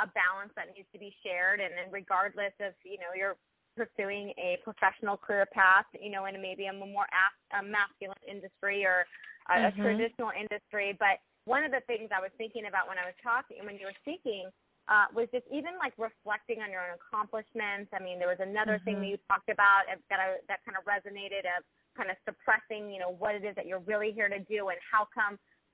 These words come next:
Speaker 1: so many women haven't been able to really tap into that. Maybe it is intuition, maybe it's just pushing down emotions. I mean, and that really reflects, as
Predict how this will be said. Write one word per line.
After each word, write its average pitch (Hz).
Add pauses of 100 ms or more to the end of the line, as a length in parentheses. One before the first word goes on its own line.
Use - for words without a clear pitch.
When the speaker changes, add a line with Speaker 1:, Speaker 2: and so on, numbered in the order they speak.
Speaker 1:
so 226
many 220
women 202 (300)
haven't 220
been 202
able 190
to 190 (120)
really 240
tap 202
into 208
that. 196 (300)
Maybe 226
it 214
is 208
intuition, 202
maybe 202 (100)
it's 185 (260)
just 208 (100)
pushing 233
down 196
emotions. 202
I 185
mean, 180
and 208
that 208
really 220
reflects, 208 (140)
as 196